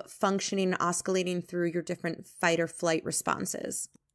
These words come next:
So this is something like being in a domestically violent relationship or growing up as a child in an abusive household or being put in a residential program.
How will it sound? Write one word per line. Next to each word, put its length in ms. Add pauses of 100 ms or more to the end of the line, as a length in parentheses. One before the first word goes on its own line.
(120)
So 280
this 240
is 160
something 400
like 320
being 300
in 80
a 80
domestically 720
violent 640
relationship 960 (240)
or 140
growing 480
up 280
as 200
a 40
child 440
in 60
an 120
abusive 460
household 720 (200)
or 640
being 440
put 200
in 120
a 60
residential 520
program. 560